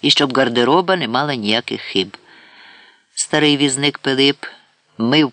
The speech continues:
повіз, малював, лакував, зашивав подушки, мастив півшорки, чорнив коням копита,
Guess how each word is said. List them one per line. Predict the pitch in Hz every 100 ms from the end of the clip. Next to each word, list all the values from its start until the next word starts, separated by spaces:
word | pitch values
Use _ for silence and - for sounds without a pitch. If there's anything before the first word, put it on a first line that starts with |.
| -
повіз, | 113 110 156 147
малював, | 139 135 117 113 131 156 147
лакував, | 143 135 127 120 151 151
зашивав | 143 143 147 147 135
подушки, | - 123 123 - - 151
мастив | 139 139 - 139
півшорки, | - 127 123 - 156 151 - 143
чорнив | - 147 156
коням | 143 143 131 131
копита, | 120 - 110 - 180 - 160